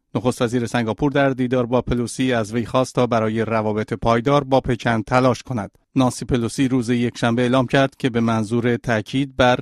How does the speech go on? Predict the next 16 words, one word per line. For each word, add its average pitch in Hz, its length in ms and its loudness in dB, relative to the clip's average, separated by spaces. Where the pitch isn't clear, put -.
تعهد 117 580 -4
خلل 110 400 -2
ناپذیر 110 680 0
آمریکا 123 440 2
به 120 120 0
متحدانش 117 920 0
در 139 140 4
رأس 135 300 2
هیئتی 123 480 0
پارلمانی 110 560 0
به 120 120 0
منطقهٔ 110 580 -2
هند 131 300 2
اقیانوسیه 107 680 -2
سفر 117 420 2
می‌کند. 104 480 -6